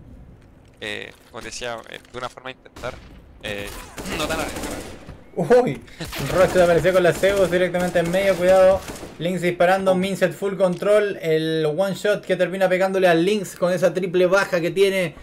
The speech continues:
Speaker 2: el jugador de Ion Gaming. ¿Servía la sniper? Sí, le voy a servir. Ahí Andrew evita cualquier daño por parte de Fireman.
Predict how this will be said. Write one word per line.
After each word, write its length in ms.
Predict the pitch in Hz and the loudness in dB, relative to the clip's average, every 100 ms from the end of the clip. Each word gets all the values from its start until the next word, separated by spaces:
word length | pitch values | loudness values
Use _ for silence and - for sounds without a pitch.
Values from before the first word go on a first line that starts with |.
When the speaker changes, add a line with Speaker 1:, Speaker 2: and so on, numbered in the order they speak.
| - - - - - - | -20 -20 -20 -20 -20 -6
Speaker 2:
el 100 | 139 | -2
jugador 340 | 147 160 170 | 2 4 4
de 160 | 170 170 175 175 | 4 2 2 2
Ion 200 | 180 170 | 2 2
Gaming. 500 | 185 185 175 135 - _ _ - | 2 2 -4 -6 -10 _ _ -4
¿Servía 400 | 147 143 196 226 | 0 4 4 6
la 160 | 214 | 4
sniper? 720 | 196 202 240 247 247 254 226 - - - - | 4 0 0 2 4 4 4 -2 -20 -20 -20
Sí, 300 | - 175 208 - 160 | -2 4 4 4 -2
le 80 | |
voy 200 | 156 170 | 0 4
a 60 | 190 | 4
servir. 500 | 175 165 196 226 208 - | 2 4 4 4 0 -4
Ahí 320 | 160 180 202 | 2 4 6
Andrew 540 | 202 202 202 208 202 - _ _ _ - - - | 4 4 4 4 4 -2 _ _ _ -20 -20 -10
evita 320 | - 143 165 | -2 0 2
cualquier 420 | 160 160 180 170 156 | 2 2 2 2 4
daño 300 | 185 190 175 | 2 2 0
por 160 | 165 | 2
parte 260 | 185 180 180 | 0 0 0
de 140 | 160 | 0
Fireman. 760 | - 185 202 214 175 165 160 | 0 0 4 4 2 0 -2